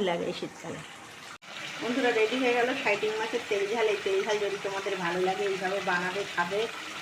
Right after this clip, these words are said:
আর এই শীতকালে দারুণ লাগে মানে শাইটিং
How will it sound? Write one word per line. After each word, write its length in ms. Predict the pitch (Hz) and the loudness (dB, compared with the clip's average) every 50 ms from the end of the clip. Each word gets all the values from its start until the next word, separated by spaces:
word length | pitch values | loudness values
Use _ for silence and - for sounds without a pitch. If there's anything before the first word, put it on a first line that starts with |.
| - - - - - - - 185 175 | -8 -8 -8 -8 -8 -6 -2 0 2
আর 100 | 180 196 208 202 | 2 2 2 0
এই 60 | 208 - - | 0 -2 -4
শীতকালে 420 | 202 185 175 - - 196 196 214 202 185 | -6 -6 -6 -4 -2 0 0 0 2 2
দারুণ 260 | 180 175 190 202 208 214 208 202 | 2 2 2 2 2 4 4 4
লাগে 220 | 196 202 220 294 440 - - - - - - - - - - 180 | 4 4 2 2 2 0 -2 -8 -8 -8 -8 -8 -8 -8 -6 -6
মানে 200 | 180 180 185 233 339 - - | -4 -2 0 0 0 0 0
শাইটিং 260 | - 170 165 175 | -2 -2 -2 -2